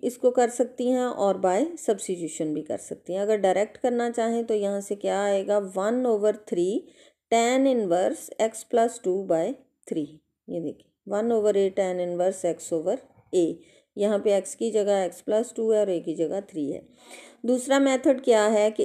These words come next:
इस चीज़ को आप equal to t put कर लें, put x plus two equal to t, d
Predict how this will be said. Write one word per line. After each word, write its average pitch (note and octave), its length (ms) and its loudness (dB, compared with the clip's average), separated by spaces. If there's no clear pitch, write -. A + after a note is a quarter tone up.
इस C4 160 -6
चीज़ A3 280 -2
को G#3+ 160 2
आप F#3+ 220 0
equal F3 400 0
to G#3+ 160 -4
t F3+ 80 4
put D3+ 200 -6
कर - 140 -4
लें, - 220 -10
put B3 360 0
x G#3+ 240 -2
plus A3 320 2
two G#3 160 0
equal F#3+ 340 -2
to F#3+ 220 -2
t, E3+ 140 -4
d A3+ 260 0